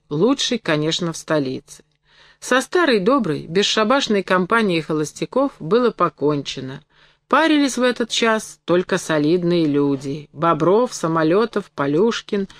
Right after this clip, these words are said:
ученый-секретарь института Дрюни и сам Дрюня, наконец отвоевавший Татьяну у женатого артиста. На безымянном пальце правой руки Дрюни теперь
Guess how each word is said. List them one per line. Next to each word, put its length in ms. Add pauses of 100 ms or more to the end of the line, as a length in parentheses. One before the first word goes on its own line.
(200)
ученый-секретарь 1080
института 800
Дрюни 480
и 160
сам 380
Дрюня, 580
наконец 640
отвоевавший 800
Татьяну 680 (300)
у 80
женатого 600
артиста. 680 (680)
На 140
безымянном 640
пальце 400
правой 380
руки 400
Дрюни 420
теперь 460